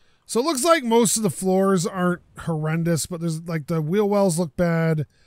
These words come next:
This front looks bad. This fender's kinda dinged up. It needs a new rocker. Uh, this whole roof headliner's shot.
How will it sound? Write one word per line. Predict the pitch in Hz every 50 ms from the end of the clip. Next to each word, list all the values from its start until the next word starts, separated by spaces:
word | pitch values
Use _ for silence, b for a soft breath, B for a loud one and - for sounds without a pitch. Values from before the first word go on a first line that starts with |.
| B B B B B
This | - 208 180 -
front | - - 214 233 240 240 202
looks | 202 202 147 143
bad. | 160 175 170 170 165 165 160 156
This | 170 - -
fender's | - 262 285 311 320 320 311 254 -
kinda | - - 214 208 208 196 175
dinged | 156 143 180 185 180 170 156
up. | 160 160 170 - _ _ _ _ _ _ _ _ _ _ _ _ _ _ _ _ _ _ _ _ _ _ - -
It | 175 185
needs | 233 277 247 202
a | 247
new | 240 247 226
rocker. | 190 185 175 175 180 175 - - 185 180 175 170 135 - _ _ _ _ _ _ _ _ _ _ _ _ _ _ _ _ _ _ _ _ _ _ _ _ _ _ _ _ _ _ _ _ _ _ _ -
Uh, | 156 147 139 123 117 110
this | 147 135 - - -
whole | - - - 156 175 180 170 151 135 127 131 139
roof | 151 180 185 143 - 185
headliner's | 160 101 120 160 175 160 151 139 135 135 131 127 120 113
shot. | - - - - - 160 143 139 143 151 -